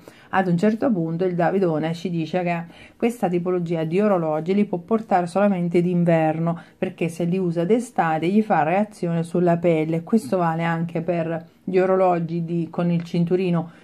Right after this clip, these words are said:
in oro e in argento, cioè come se lui avesse sti, sta tipologia di articoli, ci crede solo lui.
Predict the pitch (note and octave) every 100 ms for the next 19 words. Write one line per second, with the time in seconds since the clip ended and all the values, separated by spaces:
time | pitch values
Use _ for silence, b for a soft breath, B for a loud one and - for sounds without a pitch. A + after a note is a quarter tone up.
0 | B F3 F3 F3 E3 F3 A3+ A#3 B B
1 | - G3 F3 E3 D#3 E3+ D#3 D3+ D3 D3+
2 | D3 - E3 C#3+ - E3+ E3+ F3+ F3+ E3+
3 | D3+ D3 C#3+ - E3+ - - D#3+ D#3 -
4 | - - F3 E3+ F3 F#3 E3+ E3+ E3 F#3
5 | G#3 - E3+ D#3+ E3 E3+ E3+ - F3 D3+
6 | D#3 D3 D#3 D#3+ D#3 D#3+ E3 E3